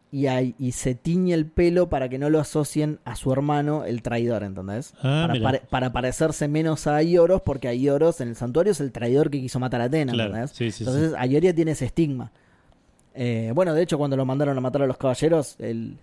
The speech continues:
Speaker 1: el patriarca lo pinchó con eso, le dijo,
Speaker 2: Claro, sí, sí.
Speaker 1: "Ah, no, mejor no te mando porque tu hermano es un traidor". "No, no, déjame a mí, déjame". <laughs> Eh, yo sabía, con esto iba a querer ir. <laughs> Así que bueno, el episodio G tiene ese giro que está bastante copado. Es una masa el episodio G, todo el mundo tiene el,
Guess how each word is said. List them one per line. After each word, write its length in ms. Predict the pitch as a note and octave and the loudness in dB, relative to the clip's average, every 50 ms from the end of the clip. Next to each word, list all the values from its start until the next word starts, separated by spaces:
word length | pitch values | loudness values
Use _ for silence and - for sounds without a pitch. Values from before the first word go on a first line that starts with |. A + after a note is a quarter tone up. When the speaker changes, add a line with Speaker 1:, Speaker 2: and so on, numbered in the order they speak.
| _ - | _ -12
Speaker 1:
el 220 | - - A#2 A2+ A2 | -6 -6 -4 -4 -4
patriarca 440 | - - B2 G#2+ C3+ D3 D3+ C#3+ C#3 | -4 -4 -2 0 2 2 2 2 2
lo 100 | C3 - | 0 0
pinchó 280 | - B2+ A#2+ - D3 | -2 -4 -2 -2 0
con 120 | C#3 C3 C#3 | 0 2 2
eso, 300 | D#3+ D#3 C3+ - A#2+ A#2+ | 0 0 0 -2 -4 -4
le 60 | A#2 | -2
dijo, 380 | B2 C3 B2+ - A#2+ A#2 A#2+ B2 | -2 -4 -4 -4 -6 -8 -8 -4
Speaker 2:
Claro, 280 | - B2+ B2 A#2+ G#2+ | -2 0 0 0 0
sí, 140 | F#2+ A2 A2 | 0 -2 -2
sí. 160 | G2 - - A2+ | -2 -2 0 0
Speaker 1:
"Ah, 520 | G#2 E3 C4 B3 A#3 A3 G#3+ G#3 G#3+ G#3+ G#3 A3+ B3 G#3+ - | 0 0 0 0 0 2 2 2 0 0 -2 -4 -8 -8 -6
no, 240 | G#3+ A3+ A3+ A3 A3 | -4 -2 0 0 -2
mejor 200 | A3+ - C#4 C4+ | -2 -2 -2 0
no 120 | B3+ G#3+ | 0 0
te 80 | F3+ F#3+ | 0 0
mando 260 | G3+ A#3+ A3+ G3+ F3 | 0 2 2 2 2
porque 400 | D3+ C#3+ C#3+ C#3 D3 C3+ C3 C3 | 2 0 2 2 4 4 4 4
tu 100 | C3 D3 | 2 0
hermano 220 | D3+ F3 G3 F#3 | 0 0 0 -2
es 100 | D#3+ - | -4 -2
un 120 | - D3+ C#3+ | -2 -4 -2
traidor". 280 | - - C#3+ E3+ G3 G#3 | 0 0 2 2 2 2
"No, 240 | B3+ D4+ D#4+ E4 E4+ | 2 2 2 2 2
no, 160 | E4+ F4 E4+ | 2 2 2
déjame 280 | D4+ D4 - - F4 E4 | 2 0 0 0 0 0
a 40 | E4 | 2
mí, 140 | F4+ F4+ E4+ | 2 2 0
déjame". 460 | C#4 - F#3 C3+ F#2+ A#2 A#2 G2+ G2+ | 2 0 -2 -2 -2 -4 -4 -6 -8
<laughs> 20 | |
Eh, 20 | F#2+ - | -10 -12
yo 80 | - - | -14 -14
sabía, 400 | - - - F#2 G#2+ G#2 F#2 E2+ | -12 -10 -8 -8 -6 -6 -8 -8
con 120 | F2+ G#2 | -8 -10
esto 200 | A2+ - - - | -10 -12 -10 -10
iba 80 | G#2+ A2 | -10 -8
a 20 | |
querer 240 | G#2 G#2+ A2 B2+ C#3+ | -8 -6 -4 0 0
ir. 100 | D#3 - | 0 0
<laughs> 680 | F3+ E3 D#3 D#3 - F3 F#3+ - - E3 - D#3 F#3 - - - F3+ - _ - E3+ - - - - - - - A3+ F#3+ - | 0 0 0 2 2 2 2 2 0 0 0 0 -2 -2 -2 -4 -4 -4 _ -4 -6 -6 -6 -12 -20 -20 -20 -20 -18 -10 -6
Así 160 | C#3+ B2+ D#3+ F3+ | -4 -2 2 2
que 60 | F3+ | 4
bueno, 200 | F#3 F#3+ F#3 E3+ | 4 4 4 4
el 80 | D#3+ | 4
episodio 360 | D#3 D3+ D3+ D#3+ E3+ G3 F#3 F3+ | 2 2 2 2 2 4 2 4
G 160 | F#3 G3+ F3+ | 2 2 2
tiene 160 | F#3 F#3 F3+ | 2 2 2
ese 160 | E3 - - | 2 0 -2
giro 240 | C3 - F3 E3+ D#3+ | -2 0 2 4 4
que 80 | D3 C3+ | 4 2
está 140 | - C#3+ | 0 -2
bastante 340 | C#3 C3+ - - D3+ C#3 C3+ | -4 -4 -4 -4 -4 -4 -4
copado. 180 | A#2+ B2+ C3+ C3 | -2 -2 -2 -2
Es 80 | C3+ | 0
una 140 | - E3+ C#3+ | 0 -2 -2
masa 260 | A#2 A#2+ A2+ - - | -2 -6 -10 -8 -6
el 60 | A#2 A#2 | -6 -6
episodio 300 | A2 B2 A#2 B2 A#2+ A#2 | -6 -6 -4 -4 -4 -6
G, 120 | - G#2+ A2+ | -6 -10 -8
todo 140 | - C#3+ C3+ | -4 -4 -2
el 40 | B2+ | -2
mundo 200 | B2+ C3+ B2+ A#2+ | -2 -2 -2 -4
tiene 220 | A2+ A#2 A2+ A2+ A2+ | -4 -4 -6 -6 -6
el, 80 | A2 | -8